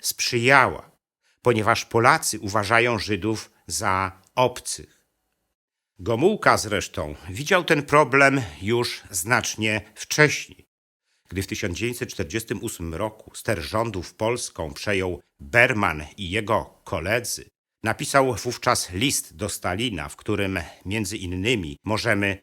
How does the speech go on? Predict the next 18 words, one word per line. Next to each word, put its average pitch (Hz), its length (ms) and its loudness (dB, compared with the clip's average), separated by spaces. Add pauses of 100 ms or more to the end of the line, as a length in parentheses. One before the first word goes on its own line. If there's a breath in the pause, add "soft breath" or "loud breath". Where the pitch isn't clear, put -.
przeczytać: - 840 -6 (720)
„Część 185 340 4
towarzyszy 139 580 4
żydowskich 120 960 -2
nie 135 160 2
czuje 143 260 4
się 120 220 2
związana 117 680 4 (200 loud breath)
z - 120 -6
narodem 120 480 4
polskim, - 680 -2 (180)
a 139 140 10
więc 120 420 2
i 120 80 -6
z - 120 -2
polską 131 520 4
klasą 110 680 0
robotniczą 123 1000 2